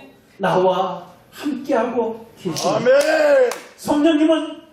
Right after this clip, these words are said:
Speaker 1: 내가 깨어 있을 때뿐만 아니라 잠잘 때에도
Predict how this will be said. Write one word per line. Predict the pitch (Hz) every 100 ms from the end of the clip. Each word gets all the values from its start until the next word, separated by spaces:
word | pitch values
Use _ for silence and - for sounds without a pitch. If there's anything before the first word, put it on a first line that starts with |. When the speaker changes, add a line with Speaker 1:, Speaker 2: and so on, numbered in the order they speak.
| _ _
Speaker 1:
내가 | 247 277 640 640
깨어 | - 381 370 359
있을 | - 349 -
때뿐만 | - - 427 381 330 254
아니라 | 208 214 202 214 - - _ _ _ _ _
잠잘 | - 214 226 226 220 214 -
때에도 | 190 202 196 190 185 185 -